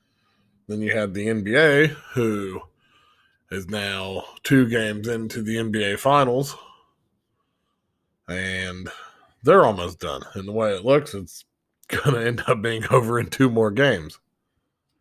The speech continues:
I mean, I was hoping the Miami Heat would withstand a, uh,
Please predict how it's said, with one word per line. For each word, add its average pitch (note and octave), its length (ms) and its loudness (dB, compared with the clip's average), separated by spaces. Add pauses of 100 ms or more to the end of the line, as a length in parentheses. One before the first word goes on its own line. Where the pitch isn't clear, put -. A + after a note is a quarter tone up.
(420)
I F2 60 -12
mean, F2 80 -10
I F#2 60 -10
was F2+ 100 -10
hoping G2 300 -6
the G2 60 -4
Miami G#2 420 0
Heat B2+ 180 2
would F2+ 340 -8 (1080)
withstand G#2+ 920 0
a, F#2 280 0
uh, E2 180 -2